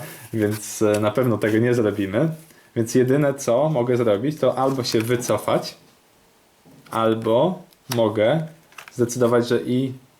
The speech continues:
Gandalf, i Bal-, Balrog zostają wyeliminowani. Nie wiem, co jest lepsze w tym momencie. Wydaje mi się, że ja się po prostu wycofam.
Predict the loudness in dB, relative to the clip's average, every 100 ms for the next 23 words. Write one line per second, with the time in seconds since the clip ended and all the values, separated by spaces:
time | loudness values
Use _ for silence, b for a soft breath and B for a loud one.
0 | -4 0 0 2 2 0 -2 -4 0 2
1 | 4 2 0 0 2 4 2 0 -4 -4
2 | -2 2 2 2 0 0 0 -2 0 2
3 | 2 2 -2 0 -2 -2 -10 -10 -8 -8
4 | -2 0 0 -4 B B B B -4 0
5 | 2 2 0 -2 -2 0 2 2 2 0
6 | -4 -2 0 0 0 -2 -2 -2 0 0
7 | -2 -8